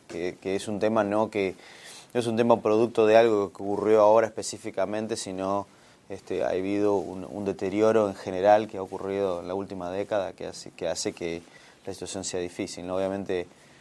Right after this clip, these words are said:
eh, cualquier tipo de medidas correctivas, este, siempre son bienvenidas, pero el problema es que la situación es bastante apremiante, entonces, este,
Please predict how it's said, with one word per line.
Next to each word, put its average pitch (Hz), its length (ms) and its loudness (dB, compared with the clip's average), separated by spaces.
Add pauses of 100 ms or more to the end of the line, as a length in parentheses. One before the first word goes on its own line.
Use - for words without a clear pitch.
(380)
eh, 104 100 -12
cualquier 101 340 -6
tipo 104 280 -2
de 95 80 -6
medidas 101 260 0
correctivas, 104 800 0
este, - 480 -10
siempre - 260 -10
son 98 220 -8
bienvenidas, 90 680 -6
pero 85 340 -6
el 85 60 -10
problema 107 280 -2
es 107 40 -12
que 101 100 -10
la 87 160 -8
situación 104 640 -6 (460)
es 90 160 -10
bastante 95 320 -4
apremiante, 92 600 0
entonces, 87 580 -8
este, - 640 -8